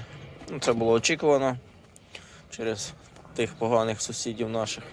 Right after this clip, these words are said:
Е, так, що в нас тут по свинях? По свинях у нас тут ростуть, розвиваються, з'їдають. А, ні, цей раз не з'їли. Ну, не з'їли, бо я їм більше кинув, я їм кинув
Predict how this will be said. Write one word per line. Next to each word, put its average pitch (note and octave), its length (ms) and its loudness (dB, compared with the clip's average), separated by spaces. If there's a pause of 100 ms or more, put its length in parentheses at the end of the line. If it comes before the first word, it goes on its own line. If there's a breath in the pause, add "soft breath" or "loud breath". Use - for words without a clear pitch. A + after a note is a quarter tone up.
(1700 loud breath)
Е, D3+ 480 4 (760 loud breath)
так, B2 440 8 (640 loud breath)
що - 160 4
в F3 40 6
нас D#3+ 240 6
тут C#3 180 -4
по - 160 -10
свинях? A#2 640 2 (880 loud breath)
По - 60 -12
свинях D#3+ 420 2
у D3 60 0
нас C#3 140 -2
тут C3+ 200 -4 (1300)
ростуть, C#3+ 580 8
розвиваються, D#3 920 8
з'їдають. C#3 580 6
А, C3+ 160 4
ні, C3+ 280 2
цей B2 200 2
раз C#3 200 -2
не B2 80 -6
з'їли. A2+ 220 -4
Ну, C#3+ 80 -4
не D3+ 200 0
з'їли, C#3 240 4
бо B2 140 8
я B2 60 10
їм A#2 140 6
більше C#3 260 2
кинув, B2 360 2
я A2+ 80 2
їм G#2+ 140 0
кинув G#2+ 380 2